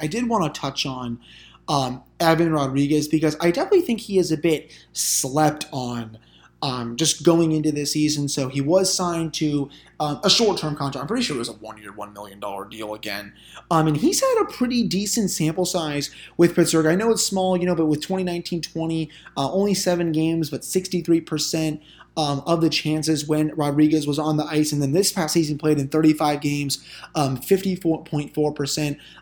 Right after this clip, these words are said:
of the chances while he was on the ice. He's always had,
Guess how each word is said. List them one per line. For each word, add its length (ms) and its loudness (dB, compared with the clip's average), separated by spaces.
of 200 4
the 80 2
chances 420 -2
while 280 0
he 160 -4
was 160 -2
on 180 0
the 60 2
ice. 200 2
He's 140 2
always 360 4
had, 360 -2